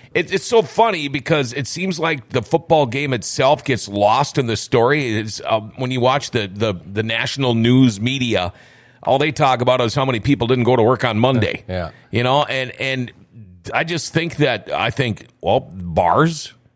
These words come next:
Speaker 2: Oh, yeah.
Speaker 1: especially
Speaker 2: Yeah,
Speaker 1: sports
Speaker 2: well,
Speaker 1: bars
Speaker 2: yeah.
Speaker 1: would make more
Speaker 2: Yeah.
Speaker 1: money. Um, everybody
Speaker 2: Yeah.
Speaker 1: would, and everybody would probably make it to
Speaker 2: Yeah.
Speaker 1: work on Monday.
Speaker 2: And you know what, John? I think in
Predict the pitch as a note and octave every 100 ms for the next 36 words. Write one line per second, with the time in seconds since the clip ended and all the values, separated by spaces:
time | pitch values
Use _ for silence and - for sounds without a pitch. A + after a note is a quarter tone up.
0 | - - F2+ D#2 E2 G2 - A#2 - B2+
1 | F2 D#2+ A#2 - - C3+ D#3+ D3 D#3+ D3+
2 | C#3 D#3+ D3+ C#3+ F3+ E3 B2 B2+ G2 F#3+
3 | C4+ A3+ C3 A2 G2+ G2+ D3 B2 C3+ C3+
4 | - A#2+ C#3 D3 D#3 E3 B2+ - - C#3+
5 | F3+ F3 D#3 B2+ D#3+ E3+ G3+ A3+ E3 B2
6 | A2+ F2 E2 G2 F#2 F#2 G2+ - G2 F#2+
7 | D#2 E2+ G2 - G2+ G#2 _ _ - E2
8 | D2+ D2+